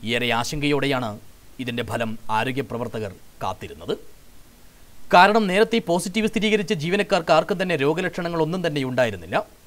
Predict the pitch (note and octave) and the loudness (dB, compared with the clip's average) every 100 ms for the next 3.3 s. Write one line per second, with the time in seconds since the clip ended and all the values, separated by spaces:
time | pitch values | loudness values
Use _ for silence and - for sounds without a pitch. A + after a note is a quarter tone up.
0 | - - - - - - - - - G#2 | -20 -18 -20 -20 -20 -20 -20 -20 -6 -4
1 | B2+ D3 C#3+ C#3+ - - C#3+ C3+ C3 C3+ | -2 0 0 -2 0 0 0 -2 -4 -2
2 | D3 D#3+ C#3+ C#3+ C3+ C#3 C3 D3 C#3+ C#3 | -2 0 0 2 0 0 0 0 -2 0
3 | D3 B2 G#2+ | 0 0 -2